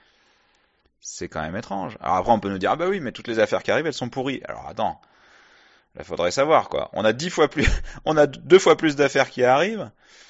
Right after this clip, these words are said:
On fait le tri là-dedans en prenant que les pires pour pouvoir condamner, hein, je suppose, puisque si on, on classe avec des infractions non caractérisées, insuffisamment caractérisées, bah, que c'est celles qui restent, c'est celles qui sont le mieux caractérisées, hein,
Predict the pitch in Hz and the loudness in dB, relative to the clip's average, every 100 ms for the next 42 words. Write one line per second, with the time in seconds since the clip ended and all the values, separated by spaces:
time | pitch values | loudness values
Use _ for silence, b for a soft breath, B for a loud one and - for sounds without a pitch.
0 | b b b - 143 - 175 170 165 175 | b b b -4 -2 4 4 4 2 0
1 | 160 147 143 151 151 143 - 117 117 143 | 4 4 4 2 2 0 0 -2 0 0
2 | 147 147 131 175 165 143 240 269 - 107 | 2 2 2 2 4 2 -2 -2 -4 -8
3 | _ _ _ 123 110 - 123 117 - 110 | _ _ _ -4 -4 0 2 2 2 2
4 | 151 226 196 170 95 - 226 254 - 90 | 2 0 -6 -8 -10 -10 -8 -8 -6 -10
5 | - - 92 - 110 104 95 92 92 - | -12 -8 -8 -6 -4 -4 -4 -4 -6 0
6 | 113 110 - 90 87 90 92 90 - 101 | 2 2 0 -4 -6 -10 -6 -8 -8 -10
7 | 98 101 101 90 90 95 92 92 98 104 | -8 -4 -2 -2 -4 -6 -6 -6 -8 -6
8 | 90 - 95 95 95 92 85 85 95 92 | -6 -10 -12 -8 -8 -6 -6 -6 -8 -8
9 | 95 110 87 - 87 - 90 - 110 110 | -6 -8 -8 -8 -6 -6 -4 -2 -2 -2
10 | - 82 95 85 92 92 90 104 110 101 | -4 -8 -8 -10 -10 -8 -6 -2 -2 0
11 | 85 87 - 87 139 254 240 127 | -4 -4 -4 -2 -2 -6 -10 -16